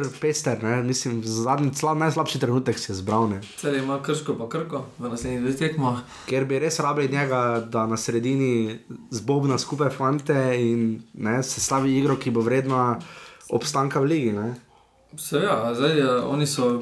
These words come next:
Speaker 2: enostavno dobro krenili v ta spomladanski del, eh,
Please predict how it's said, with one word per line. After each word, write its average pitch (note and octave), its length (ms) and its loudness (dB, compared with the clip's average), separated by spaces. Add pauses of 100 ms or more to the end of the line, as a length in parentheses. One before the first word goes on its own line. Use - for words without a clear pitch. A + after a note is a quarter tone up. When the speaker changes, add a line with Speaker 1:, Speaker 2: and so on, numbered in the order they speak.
(140)
Speaker 2:
enostavno C3+ 480 0
dobro C#3 320 4
krenili C#3 360 2
v A#2 200 -2
ta C3 100 0
spomladanski C3 520 -2
del, E3 260 4
eh, - 560 -12